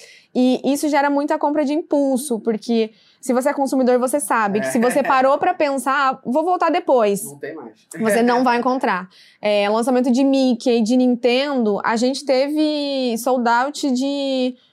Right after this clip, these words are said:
Speaker 1: sei lá, mais da metade dos produtos no dia. Assim, é, é muito surreal, as pessoas gostam muito. Então, isso faz a pessoa não pensar duas vezes, ela compra. E a gente já usou, assim, em algumas estratégias.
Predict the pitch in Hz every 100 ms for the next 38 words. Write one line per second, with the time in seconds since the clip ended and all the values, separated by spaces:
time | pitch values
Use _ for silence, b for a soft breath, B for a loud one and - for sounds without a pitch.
0 | _ - 269 233 180 247 277 339 349 285
1 | 285 277 254 262 254 269 277 247 196 180
2 | 185 - 196 202 208 175 - _ - 208
3 | 220 - - - 254 262 262 277 277 269
4 | 202 254 214 220 226 220 214 269 269 226
5 | 196 196 B B B 226 240 247 262 294
6 | 359 - 269 339 381 359 339 277 302 247
7 | 254 262 302 381 320 277 294 254 233 262
8 | 262 262 262 226 254 330 480 - _ _
9 | _ _ - 285 302 302 277 302 302 269
10 | 240 226 233 - 226 233 240 233 233 240
11 | 240 226 233 240 254 -